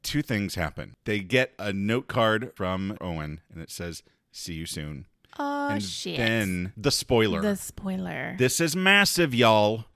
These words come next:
Speaker 1: This is really big.
Speaker 2: That's what she said.
Speaker 1: We know from the previous book that Nova City had a previous extraordinary.
Speaker 2: Mm-hmm.
Speaker 1: And then they just vanished one day.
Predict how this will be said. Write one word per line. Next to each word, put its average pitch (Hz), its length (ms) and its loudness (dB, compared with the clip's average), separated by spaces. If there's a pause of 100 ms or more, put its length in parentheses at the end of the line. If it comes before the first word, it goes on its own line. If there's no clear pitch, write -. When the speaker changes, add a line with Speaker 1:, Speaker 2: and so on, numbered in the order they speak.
(120)
Speaker 1:
This 120 240 -2
is 131 180 -2
really 143 440 4
big. 95 500 2 (1080)
Speaker 2:
That's - 140 -14
what 285 120 -16
she - 180 -10
said. - 300 -14 (380)
Speaker 1:
We 147 200 -4
know 185 400 4
from 139 520 -2
the 107 140 -6
previous 156 400 -2
book 101 320 -4 (240)
that 107 560 -2
Nova 151 280 0
City 143 320 -2
had 139 440 -2
a 123 100 -6
previous 104 680 -6
extraordinary. 82 920 -6
Speaker 2:
Mm-hmm. 220 360 -2 (140)
Speaker 1:
And 120 480 0
then 127 240 -2
they 127 140 -2
just 107 360 -4
vanished 90 640 -6
one 80 260 -8
day. 73 380 -14